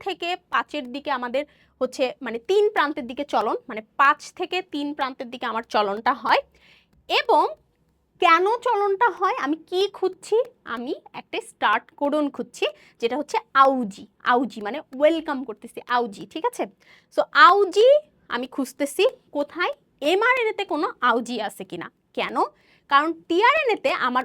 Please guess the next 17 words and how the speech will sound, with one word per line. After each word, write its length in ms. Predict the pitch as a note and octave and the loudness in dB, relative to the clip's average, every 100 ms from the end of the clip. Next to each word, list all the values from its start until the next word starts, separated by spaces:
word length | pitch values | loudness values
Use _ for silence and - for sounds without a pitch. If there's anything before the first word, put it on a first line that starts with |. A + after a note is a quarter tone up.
| - D4 | -4 -4
ওইটারই 340 | E4 G4 C5 - D#4+ | -2 2 2 2 2
উল্টা 340 | F4+ F4 F#4+ F#4+ | 4 4 4 4
ভার্সন 300 | C4+ B3 A#3 G#3 | 4 2 -8 -8
আছে, 180 | - E4+ D5+ _ _ - | -4 -4 -4 _ _ -14
সেটা 160 | A3+ B3 | -12 -12
হচ্ছে 200 | - F4+ F#4+ _ _ - | -8 -10 -10 _ _ -12
ইউএসি। 640 | C4 D4+ - A3+ G#3+ - G3 _ _ A#3+ | -8 -8 -8 -12 -12 -20 -20 _ _ -16
এই 60 | G3 | -16
যে 60 | - A#3+ | -12 -6
এইটারই 280 | A3 C#4+ C5 C4 | -4 -4 -6 -6
উল্টা 240 | B3+ B3 B3+ | -6 -4 -6
ভার্সন 240 | A#3 G4+ G#4+ | -6 -6 -6
আমার 140 | - - _ _ | -6 -8 _ _
টিআরএনএ-তে 480 | B3 G#3+ G#3+ - - | -8 -6 -8 -12 -14
আছে। 160 | G3+ - - _ | -14 -18 -20 _
তাহলে 160 | A3 B3 | -12 -6
সেকেন্ড 260 | A#3+ B3+ | -6 0